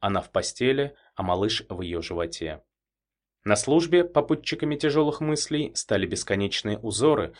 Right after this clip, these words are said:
которые она выводила карандашом на бумаге. Взгляд цеплялся за перекрестие линий, помогая сосредоточиться на новых поворотах легкого дела, которым ее облагодетельствовал добренький Харченко.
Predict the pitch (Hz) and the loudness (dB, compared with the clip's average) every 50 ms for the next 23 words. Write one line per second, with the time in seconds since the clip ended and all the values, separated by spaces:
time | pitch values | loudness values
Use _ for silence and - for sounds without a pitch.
0 | - - _ - 104 101 - 147 151 156 160 160 - - 101 98 98 87 95 95 | -20 -16 _ 0 0 2 6 6 6 6 6 4 2 0 0 0 0 0 0 0
1 | 90 95 92 90 95 92 90 87 - - 92 92 95 90 92 87 - - 92 92 | 2 2 0 0 0 0 0 -2 -2 -2 -2 -2 0 -2 -2 -4 -2 -6 -4 -4
2 | 92 90 85 92 87 87 85 82 80 78 82 78 - _ _ _ _ _ _ _ | -4 -4 -4 -4 -4 -2 -2 -2 -2 -4 -8 -10 -10 _ _ _ _ _ _ _
3 | _ _ _ _ _ - 92 90 104 - 107 104 95 - - - 85 - 110 117 | _ _ _ _ _ -12 -6 -6 0 4 4 4 4 4 0 -4 -2 2 4 4
4 | 139 147 143 - - 147 147 - - 107 95 95 - 104 95 90 - - 107 98 | 6 4 4 0 -2 -2 -2 -2 -4 -4 -6 -2 0 0 0 0 0 2 2 2
5 | 92 - - - 98 95 95 92 90 87 85 82 82 82 - - - _ - 95 | 2 2 -6 -6 -4 -2 -2 -4 -4 -4 -4 -6 -6 -8 -10 -20 -20 _ -4 -2
6 | 95 98 98 92 101 95 92 - 101 - - 104 95 92 101 101 - 160 156 - | 2 2 4 4 4 2 2 0 -4 -6 -4 -4 0 2 2 2 2 0 -2 -2
7 | - - - - 85 76 - - 101 101 113 131 139 139 135 143 - - - 143 | -6 -8 -6 -6 -6 -6 -6 -6 -2 0 2 2 2 2 2 0 0 0 -2 2
8 | 139 143 139 139 139 135 - 143 - - - - 95 92 90 - - - 98 95 | 4 6 6 6 4 2 0 -4 -6 -4 -6 -4 -2 -2 -2 -4 -4 -6 -2 -2
9 | 104 104 107 127 131 110 82 76 69 69 - _ _ - - 104 - 113 104 104 | -2 -2 2 2 2 2 2 -2 -4 -8 -10 _ _ 0 0 2 4 6 6 6
10 | 107 110 - 107 101 110 104 101 104 101 98 104 101 98 101 101 104 127 143 - | 4 2 -2 0 2 2 4 6 4 4 4 2 0 2 2 2 2 0 0 2
11 | 160 156 - - - 156 156 156 160 160 160 - - 98 87 101 95 82 92 95 | 0 0 0 0 0 0 2 4 4 2 2 0 -6 -2 0 0 0 2 0 -4
12 | 98 98 - 117 110 - - 139 131 - - - - 80 76 - - - 71 - | -4 -2 -4 -4 -4 0 2 0 0 0 -4 -8 -10 -10 -14 -12 -12 -12 -12 -12